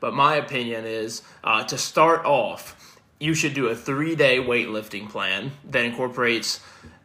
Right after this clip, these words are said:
at least the main four lifts, the squat, the deadlift, the bench press, the overhead press, um, with time to recover. So it would look like a Monday, Wednesday, Friday,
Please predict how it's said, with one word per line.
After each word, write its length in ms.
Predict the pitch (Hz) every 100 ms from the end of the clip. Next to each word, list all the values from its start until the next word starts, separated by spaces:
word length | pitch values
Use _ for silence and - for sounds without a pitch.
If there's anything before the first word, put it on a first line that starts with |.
| _ _ -
at 180 | 151
least 680 | 143 160 190 156 117 - 147
the 100 | 139
main 280 | 127 127 127
four 560 | 120 127 123 113 117 -
lifts, 340 | - 117 101 -
the 100 | 107
squat, 420 | - 143 123 117
the 80 | 120
deadlift, 460 | 123 117 113 117
the 60 | 110
bench 340 | 107 110 -
press, 240 | - 113 110
the 160 | 107
overhead 360 | 104 104 110 98
press, 480 | - 104 92 - - - - -
um, 360 | 120 110 107 -
with 180 | 135 156
time 380 | 156 127 117 120
to 80 | 120
recover. 440 | 113 139 117 -
So 280 | - 131 135
it 40 | 120
would 120 | 123
look 220 | 139 135
like 180 | 127 120
a 80 | 117
Monday, 340 | 120 135 123
Wednesday, 360 | 120 120 113 117
Friday, 640 | 143 135 131 131 127 123